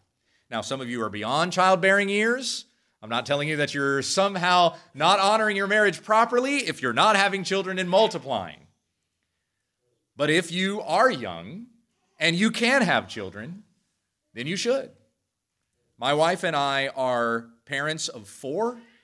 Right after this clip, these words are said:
and God willing, we would be parents of more. But we've lost children, even in these nine years that we have been married. But the Lord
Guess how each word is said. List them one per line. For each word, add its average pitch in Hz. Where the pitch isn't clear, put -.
and 127
God 165
willing, 196
we 185
would 165
be 147
parents 151
of 120
more. 117
But 123
we've 131
lost 143
children, 82
even 107
in 104
these 104
nine 107
years 95
that 90
we 101
have 87
been 87
married. 87
But 117
the 123
Lord 143